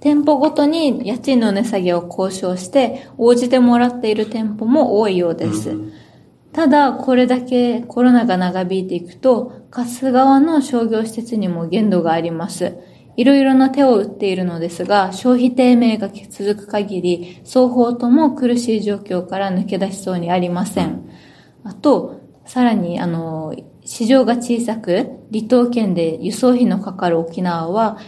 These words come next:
Speaker 1: 県外大手にとってコスト削減の対象になりやすいといい、施設管理者は、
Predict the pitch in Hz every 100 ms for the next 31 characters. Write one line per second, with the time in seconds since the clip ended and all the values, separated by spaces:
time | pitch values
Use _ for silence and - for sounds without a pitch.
0 | - - 269 254 220 185 - 196 226 196
1 | 165 170 160 - 220 202 180 - 226 -
2 | 202 214 185 185 180 175 170 170 208 185
3 | 220 180 175 170 170 175 185 - 190 185
4 | 160 165 214 208 - - - - 254 247
5 | - 202 190 190 190 165 170 170